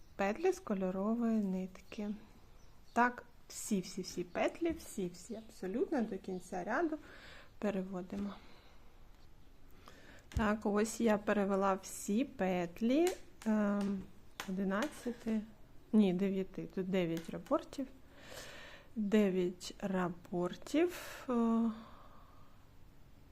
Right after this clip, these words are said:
по чотирнадцять петель. Всі петлі перевела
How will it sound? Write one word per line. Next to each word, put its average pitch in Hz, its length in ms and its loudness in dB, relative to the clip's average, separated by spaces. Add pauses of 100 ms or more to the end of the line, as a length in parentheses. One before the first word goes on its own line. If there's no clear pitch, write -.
(260)
по 226 180 4
чотирнадцять 196 680 0
петель. 202 600 -2
Всі - 220 -2
петлі 262 360 2
перевела 185 680 2